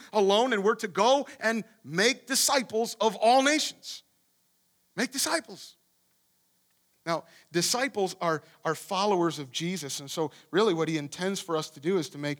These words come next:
followers or disciples of Jesus all around the world. And Acts chapter one, verse eight then steps in to kind of clarify how that's gonna be possible. Because if you look,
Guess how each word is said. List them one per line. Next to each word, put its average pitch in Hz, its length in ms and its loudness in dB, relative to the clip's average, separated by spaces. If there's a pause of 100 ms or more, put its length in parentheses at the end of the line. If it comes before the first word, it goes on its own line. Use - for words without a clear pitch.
(200)
followers 165 640 -2
or 139 200 -8 (200)
disciples 147 520 -6
of 196 80 -10
Jesus 139 460 -10
all 165 240 -6
around 190 220 -6
the 202 80 -14
world. 233 220 -14 (920)
And 165 180 -8
Acts 233 280 0
chapter 220 340 -4
one, 190 220 -4
verse 165 260 -2
eight 240 260 -6
then 160 200 -4
steps - 400 -6
in 170 140 -8
to 160 60 -18
kind 180 240 -8
of 143 80 -14
clarify 180 580 -2
how 180 380 -2
that's 135 220 -8
gonna 135 200 -12
be 127 100 -12
possible. 110 500 -12 (2250)
Because 180 220 -4
if 175 80 -14
you 240 100 -6
look, 302 120 -6